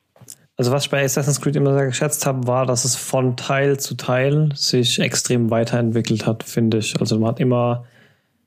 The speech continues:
obwohl's im Prinzip immer das gleiche Spielgrundlagenprinzip ist, hast du ja von jedem Teil aufs Neue komplett neue Elemente dabei.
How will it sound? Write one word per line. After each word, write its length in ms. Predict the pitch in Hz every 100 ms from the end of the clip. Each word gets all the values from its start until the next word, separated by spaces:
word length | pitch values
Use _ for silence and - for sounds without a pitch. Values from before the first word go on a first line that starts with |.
| _
obwohl's 340 | 135 120 147 -
im 160 | 160
Prinzip 340 | 127 123 143 160
immer 140 | 131
das 140 | 123
gleiche 540 | - 127 120 123 123 - _ -
Spielgrundlagenprinzip 1900 | - - - 131 131 127 120 123 - 139 139 131 127 120 131 123 135 139
ist, 180 | 127 123
hast 220 | 123 123
du 40 | 131
ja 140 | 123
von 220 | 117 117
jedem 540 | 117 123 123 120 120 -
Teil 280 | - 120 117
aufs 240 | 110 -
Neue 460 | 117 117 113 113 113
komplett 320 | - 117 113
neue 180 | 110 113
Elemente 380 | 107 104 107 -
dabei. 400 | 104 104 101